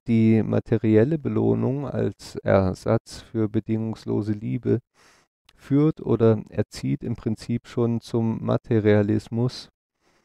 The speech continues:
Die Entziehung von Gütern als Strafe führt dann auch leicht zum Trotz und zum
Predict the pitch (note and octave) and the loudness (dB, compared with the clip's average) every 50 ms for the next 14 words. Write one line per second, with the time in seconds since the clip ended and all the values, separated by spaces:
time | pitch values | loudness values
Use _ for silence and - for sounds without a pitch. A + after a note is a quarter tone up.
0 | _ _ _ _ _ _ _ A#2 A2+ A2+ A2+ A2 A2 A2 - - - A2+ A2 A2 | _ _ _ _ _ _ _ -2 0 2 2 2 2 2 0 0 0 2 2 2
1 | A2 - - - - F3+ F3+ F#3 F#3+ F3 D3+ B2 A2+ A2 - - - - G#2+ G#2 | 0 -2 -8 -8 -4 -2 0 2 2 2 0 0 -4 -8 -10 -10 -4 -2 -2 -2
2 | G#2 - - A#2 A#2 A2 - A2 G#2+ G#2 G#2+ - A2+ G#2+ G2 - - - - G#2+ | -2 -2 -2 -2 -2 0 0 0 0 0 -2 0 0 -2 -2 -2 -8 -12 0 2
3 | A2 A#2 B2+ C3+ C3 - _ - - - - _ _ _ _ - - - _ _ | 2 4 4 2 0 -2 _ -12 -12 -12 -14 _ _ _ _ -20 -20 -20 _ _
4 | _ _ - - - D3 D3 C#3 - - _ - A2+ A2+ A2 A2 A#2+ B2+ A#2+ - | _ _ -10 -2 0 2 2 2 0 -6 _ 0 0 2 2 0 -4 -4 -6 -4
5 | - A2+ A2 A2 - - A2+ G#2+ A2 G#2+ A2 - - _ - - A2 G#2 - - | 0 2 2 2 2 0 0 2 2 2 2 0 -2 _ -10 -8 -6 -6 -8 -4
6 | - A2 - - - - - - - _ _ _ _ _ - - - - _ _ | -2 0 0 0 -2 -8 -18 -20 -20 _ _ _ _ _ -20 -20 -20 -20 _ _
7 | _ _ _ _ _ _ - C3 C3+ C#3+ - - - - C3+ B2 A#2+ A#2+ B2 A#2 | _ _ _ _ _ _ 0 0 0 0 -2 -4 0 2 2 2 2 0 -2 -4